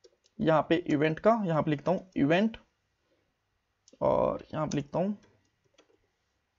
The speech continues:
इवेंट एमिटर, और ये ऑब्जेक्ट बना रहे हैं तो हम लोग इसको यहाँ पे लिख लेंगे न्यू। परफेक्ट। So अब मैं क्या करूँगा, यहाँ से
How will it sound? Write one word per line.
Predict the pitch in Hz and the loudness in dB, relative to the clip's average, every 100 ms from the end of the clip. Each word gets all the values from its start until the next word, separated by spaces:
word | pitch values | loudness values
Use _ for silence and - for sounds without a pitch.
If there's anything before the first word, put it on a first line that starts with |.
| - - | -12 -6
इवेंट | 131 151 - - | -2 -2 -4 -8
एमिटर, | 123 107 - 101 - - | -8 -8 -14 -18 -14 -4
और | 139 | -2
ये | 139 151 | 2 0
ऑब्जेक्ट | 139 139 156 151 | 0 2 0 2
बना | 147 143 | 2 4
रहे | 143 | 2
हैं | 139 | 2
तो | |
हम | 143 | 0
लोग | 135 143 | 0 0
इसको | - | -2
यहाँ | 135 | -4
पे | 127 | -2
लिख | 131 | 0
लेंगे | 135 160 233 - - _ _ - | 0 0 -2 -6 -20 _ _ -6
न्यू। | 147 117 - - _ _ _ _ _ _ _ _ _ _ _ _ _ _ - | -2 -2 -4 -12 _ _ _ _ _ _ _ _ _ _ _ _ _ _ -4
परफेक्ट। | 180 202 - - - - - _ - | -2 0 -2 -4 -20 -20 -20 _ -8
So | - 151 - | 0 2 8
अब | 226 | 8
मैं | 240 254 | 8 6
क्या | 208 196 | 6 4
करूँगा, | 151 135 | 4 2
यहाँ | 135 123 139 | 2 0 -2
से | - 120 | -4 -4